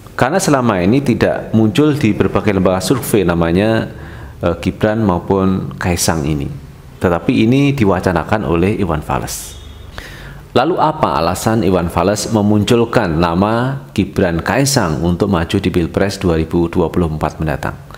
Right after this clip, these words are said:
Nah, teman-teman, untuk lebih jelasnya kita akan baca beritanya dari suara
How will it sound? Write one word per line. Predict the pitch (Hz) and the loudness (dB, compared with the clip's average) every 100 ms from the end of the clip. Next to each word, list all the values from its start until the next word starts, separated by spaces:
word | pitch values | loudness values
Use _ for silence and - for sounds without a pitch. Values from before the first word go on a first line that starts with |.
| - - - - - - - | -18 -18 -18 -20 -20 -12 -2
Nah, | 139 | 0
teman-teman, | 151 143 139 147 147 | 2 2 4 4 4
untuk | 131 127 | 4 4
lebih | 120 120 120 | 4 2 2
jelasnya | 107 104 120 120 | 2 2 0 0
kita | 113 101 76 92 | 2 2 2 2
akan | 98 90 87 | 0 0 0
baca | 85 - 82 | 0 0 -2
beritanya | - 82 82 80 85 107 | 0 -2 0 0 2 2
dari | 120 90 80 80 | 2 2 0 0
suara | - 98 98 101 104 117 120 120 123 | 2 2 4 2 0 0 2 0 0